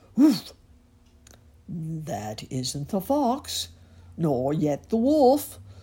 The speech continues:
nor even the skillery-scalery alligator," said Uncle Wiggily, looking round the corner of the mulberry bush. "I think it must be that savage dog."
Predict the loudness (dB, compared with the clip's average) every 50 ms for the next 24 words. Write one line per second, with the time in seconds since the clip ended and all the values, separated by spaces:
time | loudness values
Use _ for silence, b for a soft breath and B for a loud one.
0 | B B B B -4 0 2 2 2 2 -2 -4 -4 -2 0 2 2 2 0 -2
1 | -2 -2 -2 -2 -2 0 0 2 0 0 2 2 2 2 4 2 0 0 0 -2
2 | -2 0 2 2 2 4 4 2 2 2 0 -4 -4 -4 -2 0 2 2 2 0
3 | -2 -2 -2 -4 -6 -8 -10 -14 -16 -18 -20 -20 -20 -20 -20 -20 -20 -16 -14 -10
4 | -10 -10 -8 -10 -10 -10 -10 -10 -8 -8 -8 -8 -8 -10 -10 -8 -6 -6 -8 -8
5 | -8 -10 -10 -8 -6 -6 -6 -6 -6 -8 -10 -12 -12 -10 -10 -8 -8 -8 -8 -8
6 | -8 -8 -10 -8 -6 -6 -6 -4 -6 -6 -6 -8 -8 -8 -8 -8 -8 -8 -8 -10
7 | -10 B B B B B B B B B B B -14 -14 -14 -14 -6 -2 -2 0
8 | 0 0 -2 -4 -4 -2 0 2 2 2 0 0 -2 0 0 2 2 2 2 0
9 | -2 -2 -2 0 0 2 2 2 0 0 0 -2 -2 -2 -2 -2 0 2 2 2
10 | 2 2 0 -2 -6 -6 -10 -12